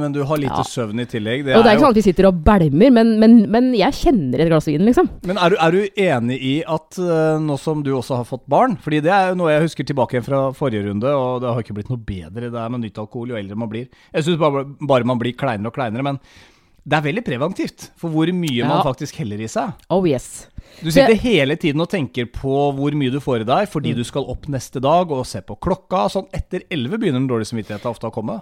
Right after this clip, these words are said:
Speaker 2: Men jeg har det veldig i blodet, fordi at, eh, jeg sto jo opp tidlig i åtte år.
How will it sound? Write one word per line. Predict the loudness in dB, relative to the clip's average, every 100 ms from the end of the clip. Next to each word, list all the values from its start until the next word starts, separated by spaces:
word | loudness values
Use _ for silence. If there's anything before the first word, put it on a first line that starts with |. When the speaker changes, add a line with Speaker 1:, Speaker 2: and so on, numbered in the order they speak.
| 4
Speaker 2:
Men | 8
jeg | 8
har | 8 6
det | 6
veldig | 4
i | 6
blodet, | 6 4 2
fordi | 4 4
at, | 6
eh, | 6 6
jeg | 4
sto | 6 4
jo |
opp | 4
tidlig | 0 4 6 6 4
i | 2
åtte | 0 2 2
år. | 2